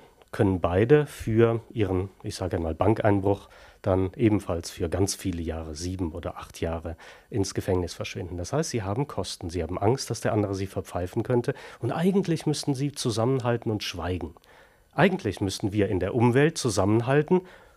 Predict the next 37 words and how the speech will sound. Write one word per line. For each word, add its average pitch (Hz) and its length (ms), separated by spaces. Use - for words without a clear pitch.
und 160 240
sie 170 400
nur 170 160
begrenzt 160 560
nutzen. 85 380
Aber 110 160
die 127 140
Angst, 139 340
dass 98 120
die - 120
anderen 95 380
sie 131 140
übernutzen 160 600
und 123 140
die 120 100
eigene 95 320
Gier, 180 360
die 143 40
Umwelt 151 300
zu 170 120
übernutzen, 131 540
lässt - 300
uns 156 200
dann 139 320
etwas 147 540
wählen, 123 380
was 135 180
in 92 140
der 82 120
Summe 127 480
eine 113 340
für 92 320
alle 120 360
nicht 123 280
so 120 140
gute 110 240
Lösung 92 440